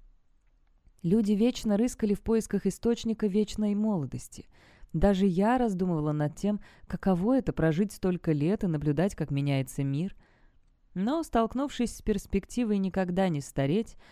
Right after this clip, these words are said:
в то время как стареют и умирают Нейт и все, кого я любила, я ощутила огромное чувство утраты, от которого подкосились мои ноги.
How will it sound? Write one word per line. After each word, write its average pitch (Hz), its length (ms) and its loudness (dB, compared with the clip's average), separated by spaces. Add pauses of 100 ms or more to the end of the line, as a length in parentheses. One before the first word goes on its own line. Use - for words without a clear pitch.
(140)
в - 100 -10
то 247 120 4
время 202 260 4
как 180 180 -2
стареют 190 560 2
и 190 160 0
умирают 180 640 2 (400)
Нейт 185 460 2
и 135 160 0
все, - 280 0
кого 151 240 0
я 151 80 6
любила, 185 480 0 (480)
я 226 280 4
ощутила 262 540 0
огромное 233 420 2
чувство 196 400 -4
утраты, 196 560 0
от 131 140 -2
которого 170 420 -2
подкосились 165 720 -4
мои 151 180 0
ноги. 151 440 -6